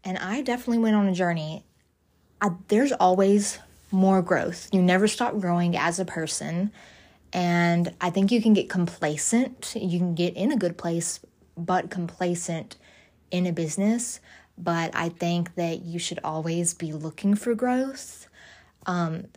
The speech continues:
I'm happy with where I'm at now, but there's so much more for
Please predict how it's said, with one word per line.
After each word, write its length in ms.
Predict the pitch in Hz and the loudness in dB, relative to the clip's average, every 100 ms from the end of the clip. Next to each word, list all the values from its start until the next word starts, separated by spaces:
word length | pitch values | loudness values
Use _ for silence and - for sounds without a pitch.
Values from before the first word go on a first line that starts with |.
| - | -8
I'm 100 | 170 | -6
happy 380 | 165 160 156 185 | -2 -4 -2 0
with 200 | 190 190 | 0 0
where 140 | 180 | -2
I'm 220 | 175 170 | 0 -2
at 180 | 156 156 | -4 -8
now, 460 | 165 160 170 180 180 | -6 -4 -4 -4 -4
but 260 | 165 160 | -6 -4
there's 380 | 185 170 - - _ - | -4 -4 -6 -12 _ -10
so 220 | - 302 | -6 -4
much 280 | 277 - - | -4 -4 -2
more 320 | 175 170 170 | 0 0 -2
for 480 | 175 165 165 170 | -6 -8 -6 -6